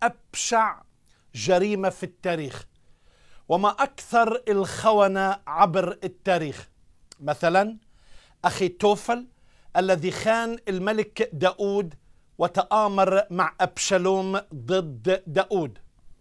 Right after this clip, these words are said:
نرى بروتوس صديق يوليوس قيصر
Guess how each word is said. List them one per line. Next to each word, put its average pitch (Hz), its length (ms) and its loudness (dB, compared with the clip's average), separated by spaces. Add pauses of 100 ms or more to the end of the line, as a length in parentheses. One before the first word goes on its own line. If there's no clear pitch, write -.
(500)
نرى 170 560 4
بروتوس 202 720 -6 (800)
صديق 208 800 -2
يوليوس 208 520 0
قيصر 196 560 -2